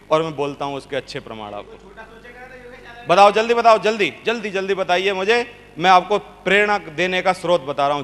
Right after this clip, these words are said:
जल्दी से अंदर से प्रेरित हो जाइए, तुरंत बताओ, जल्दी से बताइए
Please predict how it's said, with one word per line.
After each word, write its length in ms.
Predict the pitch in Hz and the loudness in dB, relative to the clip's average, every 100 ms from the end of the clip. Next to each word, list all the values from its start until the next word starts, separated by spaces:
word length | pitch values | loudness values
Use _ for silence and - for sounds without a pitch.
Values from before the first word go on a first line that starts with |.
| 123 | -4
जल्दी 300 | 185 190 190 | -4 -2 -4
से 140 | 165 | -2
अंदर 240 | 151 185 196 | -4 -2 -4
से 140 | 165 | -4
प्रेरित 360 | 151 139 131 117 | -8 -10 -10 -12
हो 80 | 107 | -12
जाइए, 280 | 104 98 - - - - - - - 50 50 - - - - - - - - - - | -12 -14 -20 -20 -20 -20 -20 -20 -20 -20 -20 -20 -20 -20 -20 -20 -20 -20 -20 -20 2
तुरंत 260 | 240 254 185 | 4 4 -2
बताओ, 300 | 165 180 147 | 0 2 2
जल्दी 280 | 196 208 | -2 -4
से 100 | 175 | -6
बताइए 420 | 151 139 120 110 | -8 -6 -8 -10